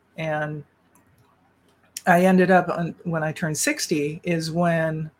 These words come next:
they cut the co-, the people down to ten going to the games. And so I was twentieth.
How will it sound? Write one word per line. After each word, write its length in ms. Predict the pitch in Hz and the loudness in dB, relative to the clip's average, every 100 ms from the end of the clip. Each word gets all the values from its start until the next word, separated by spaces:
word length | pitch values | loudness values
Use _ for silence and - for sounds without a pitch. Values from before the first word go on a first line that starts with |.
| _ _ _ _ - | _ _ _ _ -8
they 540 | 165 160 156 151 156 _ _ _ _ _ _ | -4 -2 -2 -4 -8 _ _ _ _ _ _
cut 240 | - 214 202 | 0 0 2
the 80 | - | -2
co-, 320 | - - - | -6 -12 -10
the 160 | 170 175 | -4 -2
people 480 | - 196 185 165 - _ _ _ _ _ - | -2 0 0 0 -8 _ _ _ _ _ -6
down 240 | 180 175 175 | 0 2 0
to 120 | - | -4
ten 520 | - - 214 180 - - _ _ _ _ _ _ _ _ _ - | -8 -2 0 0 -6 -14 _ _ _ _ _ _ _ _ _ -6
going 240 | 180 175 165 | 0 0 0
to 100 | 175 | -2
the 80 | 147 | -4
games. 480 | 160 139 143 - - _ _ _ _ _ _ _ _ _ _ - _ - - - - - | -6 -6 -8 -10 -16 _ _ _ _ _ _ _ _ _ _ -20 _ -16 -14 -12 -14 -4
And 120 | 185 | -2
so 260 | - 196 185 | 4 6 8
I 160 | - 175 | 8 6
was 240 | 180 - | 4 0
twentieth. 480 | - 180 170 127 | -2 -2 -2 -8